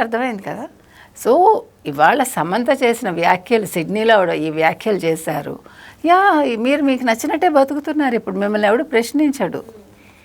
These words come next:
కానీ మిమ్మల్ని మీ అమ్మా నాన్న ప్రశ్నించారు కదా, చిన్నప్పుడు ప్రశ్నించకుండా మీరు పెద్ద అయ్యారా? మిమ్మల్ని విచ్చలవిడిగా వదిలేస్తే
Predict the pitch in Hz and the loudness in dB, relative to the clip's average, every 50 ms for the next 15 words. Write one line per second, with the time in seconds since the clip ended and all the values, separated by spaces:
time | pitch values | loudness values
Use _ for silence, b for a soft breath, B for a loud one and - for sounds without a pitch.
0 | b b b b b b b - 180 196 262 330 302 269 233 226 226 226 220 214 | b b b b b b b -2 0 0 2 2 2 2 2 2 2 2 2 2
1 | 202 180 170 196 247 285 294 294 285 294 294 285 - 233 226 220 - 285 330 330 | 2 2 2 4 4 4 4 4 4 4 2 0 2 0 -2 0 0 0 0 0
2 | 311 349 302 277 233 214 202 226 226 - 214 208 240 262 285 262 240 233 226 220 | 2 2 2 4 4 4 4 2 2 -2 -2 0 0 2 0 0 0 0 0 0
3 | - 269 285 277 - 294 - 294 285 302 294 285 247 233 254 226 220 220 247 240 | 0 0 0 0 -2 -2 -2 0 2 2 2 2 2 2 2 2 2 4 4 4
4 | 226 202 185 160 147 131 135 - - - B B B B B B B B 156 180 | 6 6 4 4 2 0 -2 -4 -8 -18 B B B B B B B B -4 0
5 | 190 202 208 240 269 262 226 208 - 254 269 269 277 285 285 277 247 226 226 240 | 2 2 4 4 4 4 2 2 2 4 4 4 4 6 6 6 6 4 4 4
6 | 262 277 269 - 285 | 4 4 2 2 0